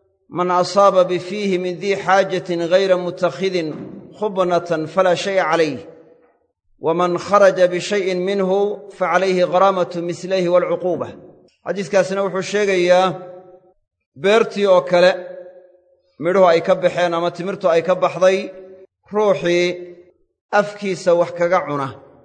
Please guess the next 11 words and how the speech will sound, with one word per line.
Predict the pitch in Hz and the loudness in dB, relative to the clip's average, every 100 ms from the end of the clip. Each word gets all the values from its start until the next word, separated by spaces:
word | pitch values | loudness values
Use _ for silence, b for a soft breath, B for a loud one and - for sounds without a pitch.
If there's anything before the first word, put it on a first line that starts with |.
| - | -2
oo | 170 | -2
intuu | 180 185 175 | -2 -6 -6
soo | 196 208 | 0 0
galay | 180 185 180 196 220 - - - - _ _ _ | 2 4 6 4 0 -12 -18 -20 -20 _ _ _
ayuu | 196 226 208 | -2 0 -2
isagu | 190 226 208 | -2 -2 -2
markaa | 208 208 196 180 170 151 - - - _ _ _ - | -2 -4 0 2 2 0 -8 -20 -20 _ _ _ -4
wax | 190 | -4
ka | - 226 | 0 -2
qaadqaatay | 220 170 - 170 165 170 175 | 2 0 2 0 0 0 -4
markaa | 196 175 180 160 | -4 -2 0 2